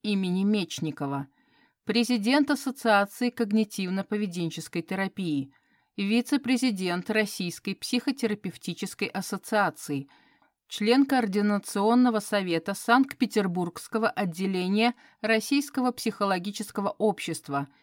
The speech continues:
член Исполнительного совета Международной ассоциации когнитивно-поведенческой терапии, член Международного консультативного комитета Института когнитивно-поведенческой терапии Бека.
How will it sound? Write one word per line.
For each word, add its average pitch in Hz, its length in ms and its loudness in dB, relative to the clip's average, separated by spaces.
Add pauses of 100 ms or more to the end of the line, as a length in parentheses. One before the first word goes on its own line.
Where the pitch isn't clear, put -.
(260)
член 240 420 4
Исполнительного 240 800 2
совета 196 640 -2 (100)
Международной 196 800 2
ассоциации 190 960 -2
когнитивно-поведенческой 190 1500 -2
терапии, 180 680 -4 (560)
член 262 380 2
Международного 220 840 4
консультативного 220 960 0
комитета 202 760 -2 (300)
Института 208 840 -2
когнитивно-поведенческой 165 1600 -2
терапии 156 600 -4
Бека. 170 560 -4